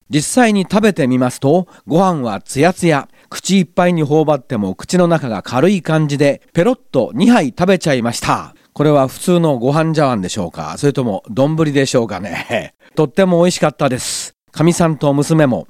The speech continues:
「こんなに美味しいのなら今度は新米の時期、秋に来たいね」と大満足だったようです。また足を運ばれるんでしょうね。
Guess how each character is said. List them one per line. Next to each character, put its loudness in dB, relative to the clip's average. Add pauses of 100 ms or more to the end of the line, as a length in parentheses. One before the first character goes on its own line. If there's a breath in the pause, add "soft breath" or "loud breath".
「こ 2
ん 2
な 4
に 0
美 2
味 4
し 0
い 2
の 0
な -2
ら -6
今 2
度 2
は -2
新 2
米 4
の 4
時 -4
期、 -8
秋 -2
に 0
来 -18
た 2
い 0
ね」 2
と -6 (120)
大 2
満 2
足 0
だ 2
っ -6
た 0
よ 2
う 0
で 2
す。 -10 (200)
ま 0
た 2
足 0
を 4
運 -2
ば 4
れ 0
る 2
ん -2
で -4
し -10
ょ -6
う -6
ね。 2